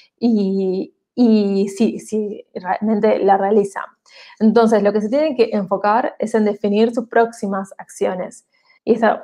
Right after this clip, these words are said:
me pueden preguntar, "Bueno, Tami, ¿pero qué tipo de acciones?". Y yo lo que quiero compartirles es que esas acciones tienen que cumplir determinadas condiciones que están conectado con lo que, porque estas tres claves se conectan,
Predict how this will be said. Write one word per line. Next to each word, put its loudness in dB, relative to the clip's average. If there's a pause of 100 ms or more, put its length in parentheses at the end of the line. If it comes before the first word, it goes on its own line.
me -6
pueden 4
preguntar, 4
"Bueno, 0
Tami, 2
¿pero 2 (100)
qué 6
tipo 0
de 2
acciones?". 4 (260)
Y -6
yo 2
lo 4
que -4
quiero 6
compartirles 0
es -8
que -4
esas 0
acciones 0
tienen -4
que -8
cumplir 2
determinadas -2
condiciones -2
que -6
están 4
conectado 2
con -2
lo -4
que, 0
porque -12
estas -10
tres -2
claves 0
se -6
conectan, -4